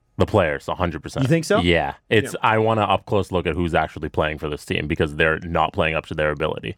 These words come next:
Speaker 3: Tom
Speaker 1: I'm gonna go
Speaker 3: Fitzgerald
Speaker 1: down there and see what's happening.
Speaker 3: He's the, he's
Speaker 2: Interesting.
Speaker 3: the assistant G M. He was probably consulted and gave his opinion as to, "Yeah, we should get this guy, we should get that guy, we should,"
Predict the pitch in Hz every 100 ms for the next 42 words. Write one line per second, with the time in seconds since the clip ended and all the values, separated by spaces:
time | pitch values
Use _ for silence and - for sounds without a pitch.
0 | _ 185 147 95 92 104 90 87 82 80
1 | 76 73 78 73 - - 50 - _ _
2 | - 185 196 220 220 190 196 185 202 262
3 | - 202 147 185 165 131 147 202 185 151
4 | - 139 - 156 165 160 147 139 147 135
5 | 131 120 - _ _ _ - 156 160 143
6 | 143 165 160 131 135 143 135 175 135 -
7 | 156 160 139 - 113 117 120 131 139 151
8 | 127 117 120 131